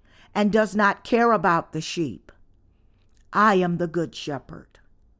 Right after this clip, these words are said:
Here, the hireling means the people who just work for compensation, just as the word implies.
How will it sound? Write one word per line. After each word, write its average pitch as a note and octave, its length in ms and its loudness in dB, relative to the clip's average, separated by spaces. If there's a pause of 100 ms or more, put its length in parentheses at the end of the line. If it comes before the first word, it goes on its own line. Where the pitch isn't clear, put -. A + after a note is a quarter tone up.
(800)
Here, C#4 580 8
the F3+ 140 4
hireling A#3+ 580 4
means A#3+ 360 0
the F3+ 120 -2
people A#3+ 460 -2
who A#3+ 140 -2
just F3+ 320 -4
work A3 480 2
for D#3 140 -6
compensation, B3 1040 -2 (380)
just G#3 420 0
as A3+ 200 0
the A3+ 100 0
word G#3+ 480 0
implies. D3+ 880 -4